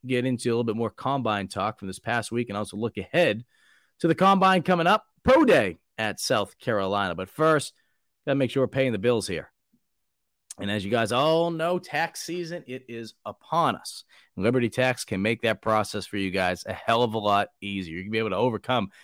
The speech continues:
that tax anxiety by giving them a call at eight oh three, four six two, five five seven six.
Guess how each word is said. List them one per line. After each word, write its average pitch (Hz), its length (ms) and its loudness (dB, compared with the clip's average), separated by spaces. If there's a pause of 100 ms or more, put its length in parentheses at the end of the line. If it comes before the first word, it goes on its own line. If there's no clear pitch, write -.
(140)
that 117 160 2
tax 120 340 2
anxiety 123 240 4
by 101 160 2
giving 143 260 0
them 120 80 2
a 107 40 0
call 127 300 2
at 113 160 0
eight 208 160 4
oh 190 100 6
three, 107 340 -4
four 185 180 2
six - 320 -4
two, 117 240 0 (360)
five 143 320 2
five 131 380 2
seven 101 440 -2
six. - 560 -2